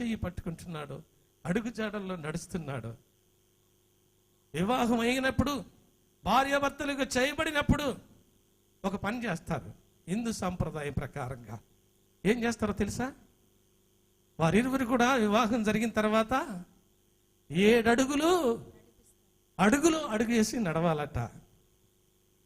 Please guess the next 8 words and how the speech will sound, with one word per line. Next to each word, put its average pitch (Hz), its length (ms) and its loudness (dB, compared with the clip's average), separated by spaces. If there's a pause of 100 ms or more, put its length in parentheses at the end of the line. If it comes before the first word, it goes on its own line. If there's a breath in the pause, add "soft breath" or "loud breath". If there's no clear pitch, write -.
(360)
ఎందుకని? 277 880 2 (360)
ఈ 269 140 4
బంధము 262 1000 2 (1040 soft breath)
నూరేళ్ల 330 760 10
వరకు 330 300 4
ఉండాలట, 196 520 -2 (680)
దీవించాలట, 180 720 -6
ఆశీర్వదించాలట. 165 1300 -8